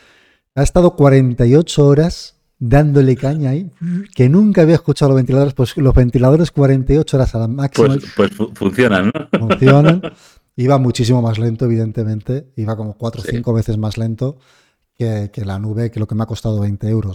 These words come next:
Speaker 1: sea, pero bueno, dices, bueno, hasta cierto punto, dices, para cositas, si no tienes prisa, dices, pues bueno, pues
Speaker 2: Pues venga, pues
Speaker 1: lo
Speaker 2: tira de
Speaker 1: dejo
Speaker 2: tu
Speaker 1: ahí
Speaker 2: ordenador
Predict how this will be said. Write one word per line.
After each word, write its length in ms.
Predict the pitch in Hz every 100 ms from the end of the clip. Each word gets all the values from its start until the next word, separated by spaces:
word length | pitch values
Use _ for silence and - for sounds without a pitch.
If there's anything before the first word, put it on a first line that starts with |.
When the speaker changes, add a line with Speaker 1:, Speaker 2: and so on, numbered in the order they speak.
| -
Speaker 1:
sea, 100 | 98 _ - -
pero 140 | 151
bueno, 180 | 269 185
dices, 200 | 139 156
bueno, 140 | 208
hasta 140 | 160 135
cierto 180 | 185 185
punto, 220 | 202 226
dices, 160 | 185
para 320 | 131 104 95 -
cositas, 460 | - 110 151 156 165
si 140 | -
no 140 | 127 139
tienes 280 | 160 151 131
prisa, 320 | - 170 185
dices, 260 | 165 123 -
pues 280 | - 107 -
bueno, 420 | 127 190 175 -
pues 140 | -
Speaker 2:
Pues 140 | 85 101
venga, 100 | 85 -
pues 140 | - 85 -
Speaker 1:
lo 60 |
Speaker 2:
tira 120 | 110
de 60 | 104
Speaker 1:
dejo 120 | - 107
Speaker 2:
tu 60 |
Speaker 1:
ahí 80 | 165
Speaker 2:
ordenador 260 | 104 156